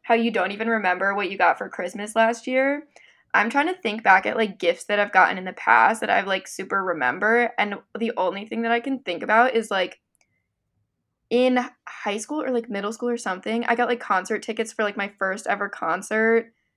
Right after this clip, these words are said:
for my birthday, and the concert was, like, months after my actual birthday, but, you know, it was like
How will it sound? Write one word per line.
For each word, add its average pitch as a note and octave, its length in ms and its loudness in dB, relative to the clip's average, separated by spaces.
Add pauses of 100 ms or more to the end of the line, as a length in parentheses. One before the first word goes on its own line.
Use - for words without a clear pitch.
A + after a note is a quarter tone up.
(380)
for A3+ 340 8
my G3+ 140 2
birthday, A#3+ 760 0
and B3 140 4
the A#3 140 -4 (140)
concert A#3+ 360 0
was, F#4+ 100 -6
like, G4+ 240 -2
months G3 640 0
after F#3 300 0
my F#3+ 140 -4
actual G#3 440 0
birthday, A3+ 480 0
but, A#3 160 2
you G#3 80 -8
know, G3 200 -4
it C#3+ 60 -8
was G3 140 -10
like G3+ 280 -8